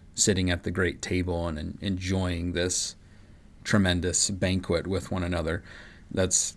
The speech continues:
that makes sense. You know, the, there's a lot that they do. Seems like most everything, uh, kind of revolves around the table, or at the very least, uh, eating together,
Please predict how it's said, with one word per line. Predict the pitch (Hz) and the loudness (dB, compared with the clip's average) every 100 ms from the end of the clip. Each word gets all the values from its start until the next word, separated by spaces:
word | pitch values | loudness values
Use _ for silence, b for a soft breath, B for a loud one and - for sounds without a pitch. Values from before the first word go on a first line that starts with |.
| - | -8
that | 120 120 | 4 6
makes | 107 95 - | 6 4 2
sense. | - 80 - - - - | 0 0 -6 -10 -8 -4
You | |
know, | 85 82 | -2 0
the, | 98 95 82 | 0 0 0
there's | 101 98 | 2 4
a | |
lot | 95 95 101 110 - - | 4 6 6 4 0 -2
that | 107 | 0
they | - 98 | 2 2
do. | 92 101 95 92 90 92 - - | 4 4 4 4 2 0 -6 -6
Seems | - 117 120 | 4 6 8
like | 101 92 | 6 4
most | 101 95 - | 4 2 2
everything, | 85 90 82 65 78 - - - - | 2 2 0 -4 -4 -6 -10 -12 -6
uh, | 82 | -4
kind | 80 107 95 | 0 2 2
of | |
revolves | 90 92 92 92 | 2 4 2 2
around | 92 85 87 90 - b b b - | 0 0 0 -2 -6 b b b -4
the | 98 110 | 4 4
table, | 113 - 110 104 98 95 | 4 4 4 4 4 2
or | 95 | 2
at | 85 | 2
the | - | 0
very | 87 92 95 90 | 0 2 2 2
least, | 85 90 - - - b b b - | 0 0 -2 -6 -10 b b b -6
uh, | 92 90 - | -4 -2 0
eating | 107 104 95 92 90 - | 2 4 2 0 -2 -4
together, | - 87 87 80 78 80 | -4 0 0 0 -4 -6